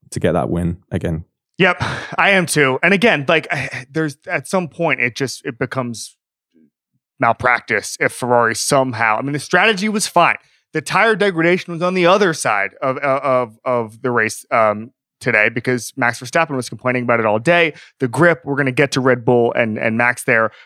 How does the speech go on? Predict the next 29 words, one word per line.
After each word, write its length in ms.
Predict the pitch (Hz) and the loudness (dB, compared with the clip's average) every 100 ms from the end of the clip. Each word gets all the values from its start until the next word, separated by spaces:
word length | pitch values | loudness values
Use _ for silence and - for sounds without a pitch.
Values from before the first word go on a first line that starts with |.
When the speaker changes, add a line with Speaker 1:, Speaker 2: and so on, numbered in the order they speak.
| - | -4
Speaker 2:
But 80 | 143 | 2
let's 160 | 175 | 2
get 140 | - 233 | 4 0
to 60 | |
the 80 | - | 0
Drivers' 400 | 156 139 135 135 - | 2 2 2 -4 -8
Championship 420 | - 120 117 104 | -6 -4 -4 -10
standings 340 | - 101 95 95 | -6 -6 -6 -8
because 220 | 127 117 | -4 -4
Leclerc 400 | 113 - 151 165 | -6 -2 2 4
now 160 | 151 127 | 4 2
is 80 | |
hundred 220 | 117 139 143 | 0 -4 -4
and 120 | 135 | -2
seventy 280 | 139 117 113 | -2 -2 -4
points, 440 | 104 92 87 - _ _ _ - | -4 -6 -8 -16 _ _ _ 0
thirty-eight 480 | 156 180 180 175 - | 2 4 2 0 -2
points 320 | 151 143 - | -6 -6 -8
adrift 320 | 117 123 - | -4 -4 -2
of 80 | 110 | -4
Max, 480 | 98 87 - - - _ | -4 -6 -12 -18 -18 _
okay? 200 | - 127 - _ _ _ _ _ _ | -2 -2 -2 _ _ _ _ _ _
Per-, 220 | - 143 - | 0 2 2
Checo 380 | - 156 170 160 | 0 2 4 4
one 180 | 147 139 | 4 0
fifty-one, 640 | 143 139 127 123 120 120 - _ | -4 -2 0 0 -2 -8 -16 _
Sainz 320 | - 131 127 | -2 0 2
one 200 | 120 120 | 0 -2
thirty-three, 640 | 117 113 107 113 107 104 | -2 -2 -4 -2 -2 -2